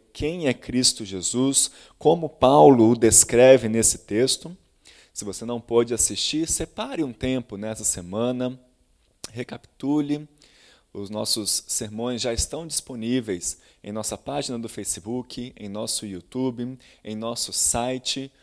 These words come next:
no Spotify de nossa igreja também. Você pode acessar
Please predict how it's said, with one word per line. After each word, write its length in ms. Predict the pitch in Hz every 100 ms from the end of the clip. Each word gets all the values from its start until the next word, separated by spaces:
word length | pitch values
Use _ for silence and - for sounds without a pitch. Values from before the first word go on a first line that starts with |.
| _
no 140 | 110 110
Spotify 680 | - 156 160 - - 139
de 120 | 127
nossa 240 | 117 104 101
igreja 320 | 101 110 104
também. 420 | - 87 101 117
Você 220 | 107 -
pode 340 | 113 117 131 135
acessar 680 | 127 104 - - 113 117